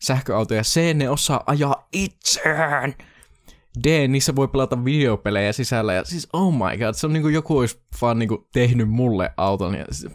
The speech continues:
fucking itkettää, että mulla ei ole semmoista. Mutta, sano minun sanan.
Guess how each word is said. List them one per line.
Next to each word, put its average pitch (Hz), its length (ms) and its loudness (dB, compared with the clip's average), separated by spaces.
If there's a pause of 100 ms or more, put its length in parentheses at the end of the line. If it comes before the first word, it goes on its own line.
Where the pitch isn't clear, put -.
(140)
fucking - 520 -8
itkettää, - 580 -2
että 110 180 -4
mulla 104 280 0
ei 107 180 0
ole 98 60 0
semmoista. - 320 -6 (400)
Mutta, 127 480 0 (2250)
sano 139 240 0
minun 165 220 4
sanan. 104 320 0